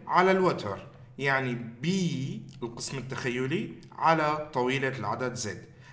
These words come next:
فنستنتج إنه القسم التخيلي يساوي طويلة العدد زد بساين التيتا. إذن بس عم بضرب، يعني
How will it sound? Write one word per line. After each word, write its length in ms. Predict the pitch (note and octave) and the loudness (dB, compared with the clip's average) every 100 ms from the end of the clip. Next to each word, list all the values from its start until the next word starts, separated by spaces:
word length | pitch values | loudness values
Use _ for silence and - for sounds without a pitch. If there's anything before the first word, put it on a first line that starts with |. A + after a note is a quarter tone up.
| - | -2
فنستنتج 640 | G3+ G#3+ G#3+ G#3+ B2+ A2 | 4 4 4 0 -2 -4
إنه 140 | A#2+ B2 | -4 -4
القسم 340 | A#3 F#3+ F#3+ | -4 -4 -4
التخيلي 760 | F3+ D#3 D3+ A#2+ A#2+ B2+ - - - - | -6 -4 -2 0 -2 -4 -6 -10 -16 -8
يساوي 440 | C#3+ - C#3+ G2 - - | -4 4 4 4 -2 -4
طويلة 420 | C3 B2+ F3+ A3+ | 0 2 2 2
العدد 480 | A3 F#3 D#3+ D#3+ C#3 | 0 4 4 4 -2
زد 420 | A2+ B2+ C3 C3 - - - - | -2 -2 -2 -4 -12 -16 -18 -16
بساين 840 | A#2+ A#2 - D#3 D3+ D3 C#3+ C#3 C3+ - - - B2 | -8 -2 2 4 4 4 0 -4 -8 -14 -20 -12 -10
التيتا. 500 | A#2 - E2 - - - - - - - - - | -8 -10 -10 -12 -20 -20 -20 -20 -20 -20 -20 -12
إذن 340 | C3 C3 D3 E3 F3 | -6 -2 -2 -2 -2
بس 180 | E3 | 0
عم 120 | A2+ G#2+ | 0 -2
بضرب، 400 | F#2+ F2 F2+ - | -6 -12 -16 -16
يعني 180 | - | -18